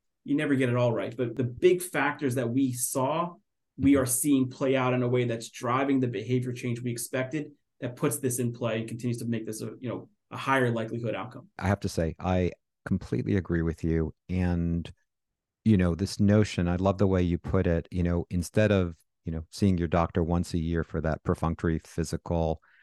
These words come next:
Speaker 1: Mm.
Speaker 2: or examination, or if you do have a chronic disease like high blood pressure or diabetes or hypercholesterolemia or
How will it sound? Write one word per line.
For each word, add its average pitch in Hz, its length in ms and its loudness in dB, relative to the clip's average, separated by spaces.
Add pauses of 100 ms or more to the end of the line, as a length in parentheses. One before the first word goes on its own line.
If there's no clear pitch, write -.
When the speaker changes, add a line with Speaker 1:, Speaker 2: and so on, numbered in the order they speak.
(100)
Speaker 1:
Mm. 120 240 4
Speaker 2:
or 92 40 0
examination, 82 760 0
or 85 220 0
if - 100 -8
you 92 80 0
do 92 160 2
have 82 160 0
a 80 60 -4
chronic 82 340 -2
disease 82 320 -6
like 80 140 -4
high 82 120 0
blood 85 240 -2
pressure 82 480 -4
or 80 180 -6
diabetes 78 720 -4
or 80 120 -6
hypercholesterolemia 82 960 -4
or 82 300 -2